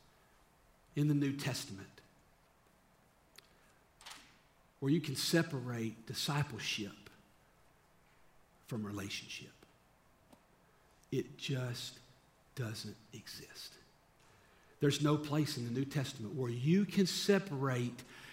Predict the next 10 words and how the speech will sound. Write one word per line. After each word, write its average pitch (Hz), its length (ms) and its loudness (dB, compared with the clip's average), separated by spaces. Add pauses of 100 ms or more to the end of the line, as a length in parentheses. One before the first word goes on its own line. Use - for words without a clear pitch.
(120)
discipleship 135 1300 4 (680)
from 127 320 0
relationship. 120 880 0 (3750)
It 127 100 -4
was 127 180 -4
never 151 400 4
designed 131 540 -2
to 113 80 -4
be 110 180 -4
institutional. - 720 -10